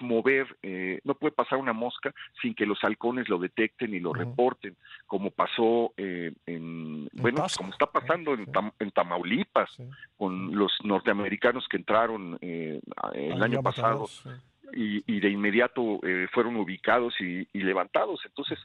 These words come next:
Speaker 1: pues la herencia, en lugar de, de la transformación prometida, va a ser una herencia bastante siniestra, porque lo que vamos a recibir es, eh, u-, militarismo exacerbado y, eh, gru-,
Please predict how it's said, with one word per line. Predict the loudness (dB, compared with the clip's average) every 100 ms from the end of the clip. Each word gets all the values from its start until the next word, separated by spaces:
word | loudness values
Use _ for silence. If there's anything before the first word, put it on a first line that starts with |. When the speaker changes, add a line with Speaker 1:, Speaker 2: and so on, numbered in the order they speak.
| _ -20 -20 _ -2
Speaker 1:
pues | -2 4
la | 4
herencia, | 4 2 0 4 4 4
en | -2 -2
lugar | 2 4 4
de, | 0 0 0 -2
de | -2 2
la | 2 2
transformación | -2 -2 -4 -2 -4 -4 -4 -4
prometida, | -4 -4 -6 -2 0 0 _ _ _ 2
va | 4
a |
ser | 4
una | 2
herencia | 4 2 2 2
bastante | 2 0 -2 -2 -6
siniestra, | -6 -4 -4 -2 -6
porque | -6 -8 -6
lo | -4 -6
que | -4
vamos | -4 -2 -2
a |
recibir | -2 -2 -4 -2
es, | -4 -8 -20 -18 -18 _ -2
eh, | 0 0
u-, | -2 -8 _ -2
militarismo | 0 2 4 4 4 2 0
exacerbado | 2 2 2 4 4 2 -2 -12 _ _
y, | -6 -2 0 0
eh, | 0 2 2
gru-, | 0